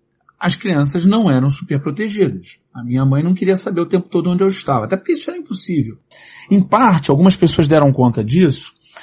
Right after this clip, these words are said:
falando da questão da violência, né? Como se a violência hoje em relação às crianças fosse maior do que em outros tempos. É claro que a questão da violência urbana assusta todo mundo, mas essa visão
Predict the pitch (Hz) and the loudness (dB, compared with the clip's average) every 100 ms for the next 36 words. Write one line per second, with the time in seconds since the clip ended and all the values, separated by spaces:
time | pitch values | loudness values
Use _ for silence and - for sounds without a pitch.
0 | - - - - _ 156 156 175 170 170 | -20 -20 -20 -20 _ 0 2 4 4 2
1 | 170 143 175 170 160 143 196 156 147 131 | 0 0 0 2 2 4 4 4 4 2
2 | - - 87 - _ _ _ _ _ 98 | 0 -12 -12 -16 _ _ _ _ _ -8
3 | 107 127 123 147 139 139 143 156 147 139 | -4 -4 -2 2 2 2 2 4 4 4
4 | 139 139 117 131 180 160 143 135 127 135 | 2 2 2 4 4 4 2 2 0 -2
5 | 131 - 131 143 139 - 143 165 160 127 | -4 0 -2 -2 -6 -6 -6 -2 0 2
6 | 123 147 170 - - - - _ 131 131 | 2 2 0 -8 -20 -20 -20 _ -2 0
7 | - 143 147 - 156 151 143 147 135 - | 4 4 4 -2 -6 -4 -2 -2 -4 -2
8 | 101 90 _ - - _ _ _ - 143 | -4 -4 _ -20 -20 _ _ _ -12 -4
9 | 156 151 135 - 131 127 - 120 139 135 | 2 4 2 4 4 4 2 -4 -2 2
10 | 131 120 127 123 123 - 110 110 123 120 | 2 4 4 4 2 0 -2 0 2 2
11 | 110 - 117 - 113 123 110 107 127 196 | 0 -2 -6 -4 -2 0 0 2 4 4
12 | 226 247 _ _ - 131 156 147 202 190 | 2 -2 _ _ 0 2 2 2 2 2
13 | 180 143 110 156 208 180 104 | 2 2 4 4 4 4 0